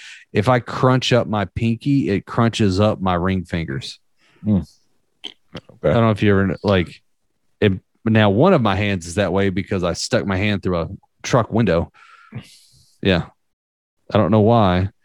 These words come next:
Speaker 1: Mine does the same thing. Like, I can't.
Speaker 2: Yeah, it just goes without me
Speaker 1: Yeah.
Speaker 2: trying to, I can't even, yeah.
Speaker 1: I've, I've tried to do that my whole life. I've always noticed that. Like, why is that? But the weird thing is my left hand, I can straighten up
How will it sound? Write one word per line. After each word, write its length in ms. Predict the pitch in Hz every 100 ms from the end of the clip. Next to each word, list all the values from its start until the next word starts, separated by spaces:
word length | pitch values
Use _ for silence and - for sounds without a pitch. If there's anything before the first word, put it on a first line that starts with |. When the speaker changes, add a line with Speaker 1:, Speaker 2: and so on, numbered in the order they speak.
| _ _ _ -
Speaker 1:
Mine 260 | 90 107
does 220 | 101 90 -
the 60 |
same 240 | - 98 87
thing. 200 | 98 87
Like, 200 | 90 82
I 80 | -
can't. 640 | - 117 110 101 - - _ _ _ _ -
Speaker 2:
Yeah, 240 | 107 110 -
it 140 | 98 90
just 240 | 98 -
goes 480 | 110 104 82 80 - - - -
without 360 | 98 104 98 -
me 100 | 107
Speaker 1:
Yeah. 100 | -
Speaker 2:
trying 240 | 107 98
to, 140 | 95 -
I 60 |
can't 260 | - 117 101
even, 300 | 98 92 85 - - - -
yeah. 220 | 87 80
Speaker 1:
I've, 200 | 107 120 - 117
I've 140 | 113
tried 260 | 139 131 104
to 60 |
do 140 | 101 120
that 100 | 95
my 120 | 92
whole 240 | - 101 92
life. 320 | 90 87 -
I've 400 | 98 92 92 90
always 260 | 101 110 92
noticed 320 | 101 95 -
that. 160 | 90 80
Like, 120 | 85 -
why 560 | 90 107 120 131 135 -
is 260 | 110 101
that? 320 | 98 80 104
But 160 | 107 113 - _ _ _
the 160 | 113 117
weird 200 | 170 190
thing 160 | 123 110
is 200 | 107 107
my 180 | 98
left 320 | 92 110 123 127
hand, 400 | 131 151 175 - _ _ _ _ -
I 100 | 151
can 160 | 156
straighten 500 | 101 - - 131 107 110
up 300 | 117 -